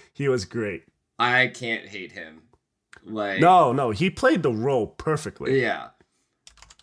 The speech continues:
Speaker 1: What was that, Iron Man two? What was
Speaker 2: Uh,
Speaker 1: the actor's
Speaker 2: three.
Speaker 1: name? Hold on.
Speaker 2: That was Iron Man
Speaker 1: Three?
Speaker 2: three with
Speaker 1: Three?
Speaker 2: Extremis. Um,
Speaker 1: Yeah,
Speaker 2: which
Speaker 1: yeah,
Speaker 2: they
Speaker 1: yeah, yeah.
Speaker 2: kinda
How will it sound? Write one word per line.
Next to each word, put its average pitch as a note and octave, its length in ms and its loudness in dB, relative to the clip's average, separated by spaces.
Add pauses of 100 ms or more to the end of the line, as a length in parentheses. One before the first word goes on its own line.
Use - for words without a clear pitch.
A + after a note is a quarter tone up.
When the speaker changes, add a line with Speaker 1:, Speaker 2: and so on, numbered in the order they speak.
(300)
Speaker 1:
What D3+ 140 2
was C#3 80 2
that, A2 160 -4
Iron C3 200 -2
Man C#3 200 -4
two? D#3 260 -6 (240)
What G#3+ 200 0
was - 80 0
Speaker 2:
Uh, - 40 0
Speaker 1:
the G#2+ 60 2
actor's A2+ 260 0
Speaker 2:
three. A2 160 0
Speaker 1:
name? E2 80 -12
Hold G2+ 160 -10
on. F2 60 -8
Speaker 2:
That G#2 80 -6
was A#2 120 -8
Iron A2+ 240 -6
Man G2+ 200 -12
Speaker 1:
Three? D#3+ 240 2
Speaker 2:
three - 80 -18 (420)
with G#2+ 220 -2
Speaker 1:
Three? G#2 180 -2
Speaker 2:
Extremis. G#2 840 -10 (340)
Um, F#2 320 -6
Speaker 1:
Yeah, B2 200 2
Speaker 2:
which A2+ 80 -2
Speaker 1:
yeah, A2 120 -4
Speaker 2:
they G#2 200 -2
Speaker 1:
yeah, F2+ 40 -4
yeah. D#2+ 140 -6
Speaker 2:
kinda F3 280 -6